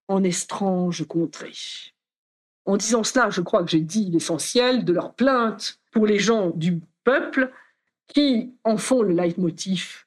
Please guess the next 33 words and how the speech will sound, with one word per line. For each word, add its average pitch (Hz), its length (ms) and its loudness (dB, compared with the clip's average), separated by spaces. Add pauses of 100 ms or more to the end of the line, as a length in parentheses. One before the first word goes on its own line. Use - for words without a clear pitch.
(140)
de 175 120 2
leurs 170 200 2
lettres. - 540 -6 (180)
Mais 220 140 2
après 165 260 -4
tout, - 200 -10 (580)
les 202 140 2
grands 170 220 0
clercs, 165 460 -2 (320)
de 233 140 4
Guillaume 359 380 4
de 277 80 2
Machaut 349 520 2
à 220 80 2
Clément 214 320 0
six, - 500 -2 (420)
j'aurais 156 200 -2
dû 165 100 -6
commencer 170 360 -2
par - 120 -10
Clément 165 280 -2
six 220 200 -2
dans 170 80 -2
l'ordre 147 180 -10
chronologique, 180 600 0
à 165 80 0
Guillaume 226 340 0
de 185 60 -2
Machaut, 180 480 0 (240)
ne 247 80 4
sont-ils 320 420 2
pas 302 180 4
aussi 262 360 0